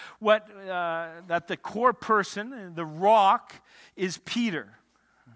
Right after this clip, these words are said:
And, and I'm not about to say that they're completely wrong. I think that there's an element of truth of, to what they're saying, 'cause P is a, Peter is a core person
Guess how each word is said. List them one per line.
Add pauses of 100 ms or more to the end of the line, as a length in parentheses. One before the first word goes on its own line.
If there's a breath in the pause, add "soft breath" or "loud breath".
(760 loud breath)
And,
and
I'm
not
about
to
say
that
they're
completely
wrong.
I
think
that
there's
an
element
of
truth
of,
to
what
they're
saying,
'cause
P
is
a, (200)
Peter
is
a (260 loud breath)
core
person